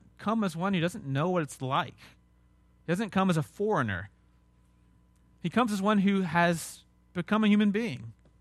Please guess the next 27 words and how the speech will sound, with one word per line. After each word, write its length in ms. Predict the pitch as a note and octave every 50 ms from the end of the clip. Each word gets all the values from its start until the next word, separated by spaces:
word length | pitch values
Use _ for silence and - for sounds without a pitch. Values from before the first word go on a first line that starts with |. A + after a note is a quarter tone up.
| _ _ _ _ _ _ _ _ _ -
In 80 | D3
Hebrews, 540 | D3 D3+ F#3+ G#3 F3+ F3+ E3+ D3+ - - -
he, 160 | D#3+ E3+ F3+ E3
we're 100 | E3 D#3+
told 140 | D#3+ F3 E3
we 60 | F3
have 100 | F3 D#3+
an 100 | D#3+ - -
empathetic 460 | E3+ F3 - - - F3 E3+ F#3+ F3+
high 160 | - E3+ E3 E3
priest 720 | - - G3+ G3+ F#3+ C3+ C3 - - - - - - _ _ _ _ _ _ _ _ -
who 60 | - D3+
knows 300 | D#3 E3 F3 F#3+ F3 D#3+
what 120 | E3+ F3
it, 120 | E3+ - -
how 200 | D3 E3+ F3+ C#3 D#3 C3 -
difficult 500 | - F3 G3+ F#3 G3+ G3+ - - E3 D3+
it 80 | D3 C#3
is 400 | D#3 F#3+ G3 D#3 B2+ A2+ - -
to 40 |
live 200 | C3 C3 D3+ D#3+
in 60 | D3+ D3+
this 160 | C#3 B2 -
evil 380 | D3+ D#3+ D#3+ D3+ D3+ D3+ D3
and 100 | C3+ C3+
fallen 360 | - - D#3+ D3 D3 C#3+ C#3 C3+
world, 420 | C#3+ E3 D#3+ C#3 A#2 A#2 C3 C3+